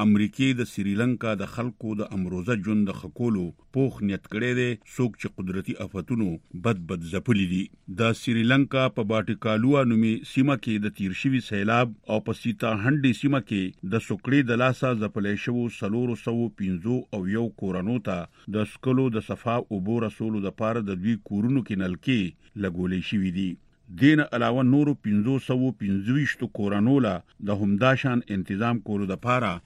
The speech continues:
کار روان دی. دین علاوه یو ایس ایډ اوس سر دوباره کنستی شوی نیر پرانستی دی او په امپارا علاقه کې د باران د اوبو د ذخیره کولو تنصیبات کولونو ته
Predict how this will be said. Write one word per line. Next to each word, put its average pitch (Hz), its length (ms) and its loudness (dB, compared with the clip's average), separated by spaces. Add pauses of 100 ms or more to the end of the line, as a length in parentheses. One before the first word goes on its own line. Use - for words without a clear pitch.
(100)
کار 98 280 0
روان 101 420 2
دی. 98 80 -2 (500)
دین 165 220 8
علاوه 135 440 2
یو 139 240 4
ایس 123 160 0
ایډ 147 160 4 (180)
اوس 147 280 -2
سر 147 220 0 (100)
دوباره 117 400 2
کنستی 113 460 -2
شوی 127 220 0 (120)
نیر 110 300 2 (200)
پرانستی 107 580 0
دی 139 120 2
او - 20 2 (140)
په - 180 -6
امپارا 127 440 0 (180)
علاقه 101 380 -4
کې 90 540 -6
د 98 140 -2
باران 120 440 0
د 110 180 -6
اوبو 104 300 -2
د 104 140 -2
ذخیره 95 360 -6 (120)
کولو 120 180 0 (120)
تنصیبات 95 760 -4
کولونو 120 400 2
ته 92 160 -2